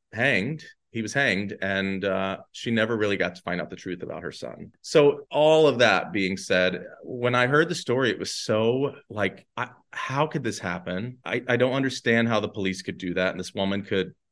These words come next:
you know, endure this, that, um, I said to my writing partner, "Look, I've always wanted to write a musical." And she was one of my best friends. And she said, "Let's,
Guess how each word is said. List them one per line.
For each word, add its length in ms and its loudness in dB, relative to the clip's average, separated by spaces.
you 140 -2
know, 500 -2
endure 520 4
this, 480 -2
that, 260 0
um, 480 -2
I 60 -12
said 180 -4
to 80 -6
my 80 0
writing 240 0
partner, 260 0
"Look, 160 -2
I've 100 -2
always 200 -4
wanted 140 -4
to 40 -2
write 100 -2
a 40 -6
musical." 640 -4
And 180 -6
she 140 -4
was 120 2
one 120 0
of 20 0
my 80 2
best 220 -2
friends. 380 -2
And 60 -6
she 140 -10
said, 380 0
"Let's, 280 -6